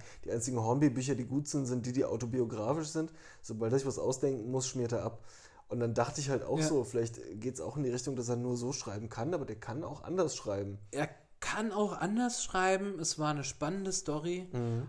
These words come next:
Speaker 2: Und dann fand ich's eben so krass, äh, dass sich die Amis da die Rechte jetzt für
Speaker 1: Ja.
Speaker 2: geschnappt haben,
Speaker 1: Ja.
Speaker 2: äh, für eine, für eine Serie. Also das ist jetzt sogar eine amerikanische Produktion wird.
Speaker 1: Mhm. Wirklich krass, weil es ist eine, eine gute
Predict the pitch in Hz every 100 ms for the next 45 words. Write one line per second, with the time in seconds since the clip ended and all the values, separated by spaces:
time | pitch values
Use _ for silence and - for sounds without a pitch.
0 | - 151 156 151 147 156 170 156 156 147
1 | 139 - 135 170 - - 147 143 143 143
2 | 139 - - 143 - 151 - - 127 143
3 | 190 - 160 143 120 - - 175 175 -
4 | - 165 160 170 170 - 175 175 175 -
5 | 254 - - - 151 151 147 165 160 160
6 | 160 165 160 143 190 226 170 127 131 135
7 | 131 143 143 139 147 151 - 151 139 139
8 | 135 135 - - 220 240 220 165 - 185
9 | 175 - - 175 226 208 123 147 - -
10 | 120 113 107 107 107 - - - - -
11 | - _ - - - - 131 147 - -
12 | 113 - 104 101 143 - - 120 110 110
13 | 107 - 139 - 262